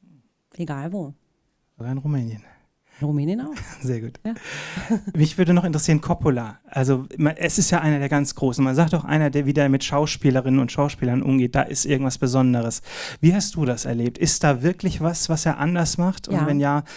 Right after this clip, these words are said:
Speaker 2: was würdest, wie würdest du das umschreiben?
Speaker 1: Ja, doch, absolut. Ähm, er ist sehr, ähm, also man weiß bei ihm nie so genau, ähm, was als nächstes kommt. Es ging schon mal mit einer ziemlich intensiven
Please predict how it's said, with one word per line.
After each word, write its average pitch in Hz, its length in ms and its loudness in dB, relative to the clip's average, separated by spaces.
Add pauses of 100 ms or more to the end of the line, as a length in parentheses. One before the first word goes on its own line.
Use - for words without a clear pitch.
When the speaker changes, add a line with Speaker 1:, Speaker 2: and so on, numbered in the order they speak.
(180)
Speaker 2:
was 143 320 0
würdest, 143 400 -2
wie 151 120 4
würdest 160 220 0
du 147 60 -2
das 139 140 -4
umschreiben? 127 560 -6 (160)
Speaker 1:
Ja, 180 80 0
doch, 190 180 -2
absolut. 202 640 -2
Ähm, 180 460 0
er 180 240 -2
ist - 320 -4
sehr, 196 560 -2
ähm, 180 280 -2
also 180 160 -4
man 190 220 0
weiß 185 360 -2
bei 208 120 -2
ihm 190 300 -2
nie 196 160 2
so 202 100 -4
genau, 180 440 0 (680)
ähm, 175 340 0
was 170 180 -4
als - 200 -8
nächstes 185 320 -4
kommt. 190 220 -2
Es 165 80 -12
ging 190 160 -4
schon 202 100 -8
mal 185 80 -4
mit 170 160 -6
einer 175 240 -2
ziemlich 202 400 -6
intensiven 175 720 -2